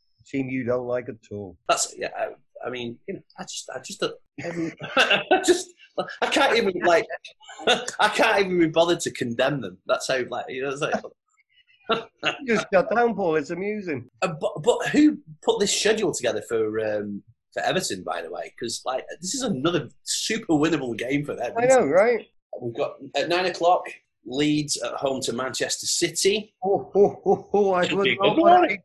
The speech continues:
Speaker 1: Pep Guardiola in this game, mate.
Speaker 2: That could be seven six or something, that,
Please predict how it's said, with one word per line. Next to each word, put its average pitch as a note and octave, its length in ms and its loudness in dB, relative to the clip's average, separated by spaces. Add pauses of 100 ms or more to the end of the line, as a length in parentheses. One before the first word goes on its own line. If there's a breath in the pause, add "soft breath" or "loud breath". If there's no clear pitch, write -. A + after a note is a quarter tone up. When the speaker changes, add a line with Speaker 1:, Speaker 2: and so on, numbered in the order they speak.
(120)
Speaker 1:
Pep G#3 200 2
Guardiola G3+ 640 4
in F#3 60 -6
this G3+ 200 -6
game, F3 280 -6
mate. D#3 280 -8
Speaker 2:
That - 100 -8
could A#3 100 -6
be F3 60 2
seven A#3+ 400 0
six - 480 2
or G3 60 0
something, B2+ 340 -4
that, D#3 220 2